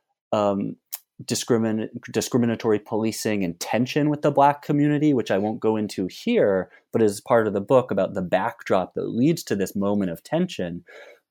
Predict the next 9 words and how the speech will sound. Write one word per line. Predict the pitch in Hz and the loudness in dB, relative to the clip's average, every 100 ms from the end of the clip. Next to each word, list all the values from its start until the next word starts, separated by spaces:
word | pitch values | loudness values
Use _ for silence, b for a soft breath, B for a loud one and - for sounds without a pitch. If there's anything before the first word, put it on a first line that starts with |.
| - | -2
But | 151 135 - _ _ | 0 0 -6 _ _
coming | - 196 190 - - | -6 0 2 0 0
out | 147 180 | 4 4
of | 170 147 | 4 2
this | 143 131 | -2 0
moment | 123 131 131 117 | 0 2 0 -2
of | 107 104 101 _ - | -2 -4 -4 _ -4
a | 170 160 | 0 0
violent | 120 117 123 151 165 165 | 2 4 4 2 0 -4